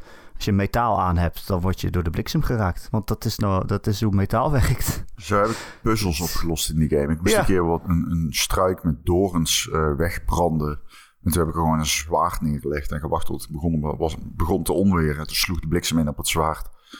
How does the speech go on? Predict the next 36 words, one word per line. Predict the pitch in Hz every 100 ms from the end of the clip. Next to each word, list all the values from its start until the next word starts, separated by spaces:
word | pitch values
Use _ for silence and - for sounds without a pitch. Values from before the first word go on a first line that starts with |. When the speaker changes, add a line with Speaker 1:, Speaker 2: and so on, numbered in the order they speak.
| - - _
Speaker 2:
En | 76 73
toen, | 82 76 73
eh, | 71 -
Speaker 1:
Ja. | 110 87 - - - _
Speaker 2:
s-, | - -
vloog, | 80 78 87 82 -
zeg | 87
maar, | 87
de | 80 76
ingang | 92 85 82 78 76
van, | - - - - - 73
de, | 85 69 85
de | 76 76
bramen | 73 90 90 87 76
vlogen | 90 85 76
in | 76
de | 73
fik. | - 92 -
En | - 78
dan | 76 78 -
kon | 87
ik | 80 82
door | 78
de | 73
ingang. | 90 80 76 - - - - - - - _
Speaker 1:
Ja, | 131 131
Speaker 2:
Ja. | 104 104
Speaker 1:
maar | 127
dat | 156
is | 185 -
zo | 202
knap. | 196 208 185 165
Nintendo | 160 170 156 147
heeft, | 143
geeft | 139 143
zoveel | 151 139 127 120 113